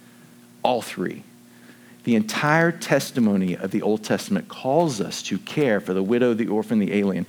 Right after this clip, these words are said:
And I didn't read all of them, by the way. I just gave you a little smattering. Exodus and Deuteronomy, that's Torah.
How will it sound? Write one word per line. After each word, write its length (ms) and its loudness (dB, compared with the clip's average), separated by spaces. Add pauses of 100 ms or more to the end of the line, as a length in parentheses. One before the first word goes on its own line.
(180)
And 100 2
I 100 4
didn't 240 4
read 160 4
all 200 2
of 60 -6
them, 80 -8
by 140 0
the 60 -6
way. 180 -6
I 80 0
just 180 -4
gave 180 2
you 80 2
a 20 0
little 180 0
smattering. 680 0 (1200)
Exodus 360 4
and 100 2
Deuteronomy, 580 4 (180)
that's 180 -2
Torah. 420 -2